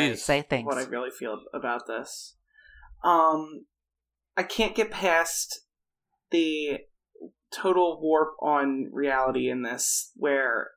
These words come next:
Speaker 3: not that I have any problem with it, it just is so out of normal scope of the world that we have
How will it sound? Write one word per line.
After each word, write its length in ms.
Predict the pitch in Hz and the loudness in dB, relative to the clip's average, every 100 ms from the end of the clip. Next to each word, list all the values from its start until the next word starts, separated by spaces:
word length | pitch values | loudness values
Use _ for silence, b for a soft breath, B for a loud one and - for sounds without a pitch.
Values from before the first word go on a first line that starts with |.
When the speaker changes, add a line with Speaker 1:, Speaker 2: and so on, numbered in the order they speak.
| _ | _
Speaker 3:
not 180 | - 151 | -2 0
that 80 | 196 | 4
I 40 | 208 | 6
have 180 | 202 202 | 6 6
any 140 | 220 | 4
problem 340 | 220 247 196 | 8 10 10
with 160 | 170 160 | 8 4
it, 140 | 156 | 4
it 100 | 151 147 | 4 2
just 300 | 151 - - | -8 -4 -4
is 220 | - - | -4 0
so 260 | 170 175 - | 4 4 6
out 320 | 156 170 - | 8 6 6
of 200 | 156 151 - - _ _ _ _ _ _ | 2 2 -4 -20 _ _ _ _ _ _
normal 800 | - 160 160 165 170 165 160 - _ _ - | -4 4 6 6 4 4 0 -6 _ _ -12
scope 460 | - - 165 - | -6 4 4 6
of 140 | 160 143 | 2 2
the 100 | 143 | 2
world 520 | 139 143 156 175 - b b b b | 6 6 6 4 0 b b b b
that 380 | 156 147 139 120 - _ _ | 8 10 10 6 -6 _ _
we 180 | - 156 | -2 -2
have 460 | 151 156 151 151 | 4 6 6 6